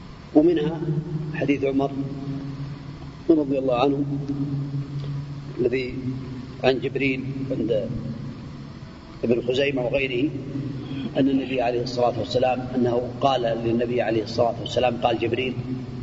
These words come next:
"أتشهد أن لا إله إلا الله وأن محمد رسول الله، وتقيم الصلاة، وتؤتي الزكاة؟" قال: "فيها وتحج وتعتمر وتغتسل من الجنابة."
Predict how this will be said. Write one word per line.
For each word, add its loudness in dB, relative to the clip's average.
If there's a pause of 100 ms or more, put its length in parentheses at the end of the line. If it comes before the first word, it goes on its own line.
(600)
"أتشهد 2
أن 4
لا 4
إله 2
إلا 0
الله 2
وأن 2
محمد 0
رسول 0
الله، 4
وتقيم 0
الصلاة، 2 (760)
وتؤتي 2
الزكاة؟" 4
قال: 2 (120)
"فيها 4
وتحج 2 (680)
وتعتمر 4 (200)
وتغتسل 0
من 4
الجنابة." 0